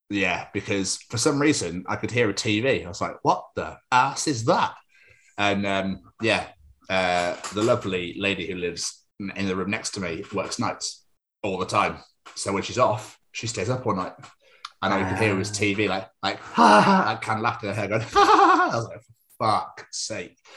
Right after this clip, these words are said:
Speaker 1: But it's crazy because I never hear her. And then for some reason, last night, I must have been, like, in a light sleep or something. I don't know why I'm telling this story. I just thought, "Fuck it, why not?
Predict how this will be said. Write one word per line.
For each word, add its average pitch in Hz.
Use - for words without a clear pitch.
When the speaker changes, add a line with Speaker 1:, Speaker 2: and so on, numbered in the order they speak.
Speaker 1:
But 151
it's -
crazy 151
because 110
I 123
never 151
hear 147
her. 85
And 127
then 139
for 147
some 208
reason, 180
last 135
night, 123
I 135
must 170
have 113
been, 101
like, 98
in 98
a 98
light 107
sleep 143
or -
something. 95
I -
don't 370
know 226
why 120
I'm 110
telling 135
this 101
story. 107
I -
just 113
thought, -
"Fuck 147
it, 113
why 117
not? 135